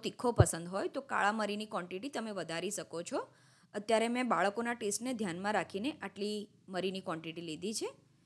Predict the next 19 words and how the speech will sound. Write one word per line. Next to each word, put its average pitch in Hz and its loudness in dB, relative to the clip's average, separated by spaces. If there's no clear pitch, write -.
ઇલાયચી 208 6
લીધી 240 0
છે, 339 2
એને 254 0
છોલીને 214 0
એના 233 -2
દાણા 180 2
આમાં 180 -4
ઉમેરી 170 -2
દઈએ. 226 0
તમારી 220 4
પાસે 220 2
જો 226 2
તૈયાર 202 4
ફોલેલા 214 4
ઇલાયચીના 208 2
દાણા 180 2
હોય 277 4
તો - -2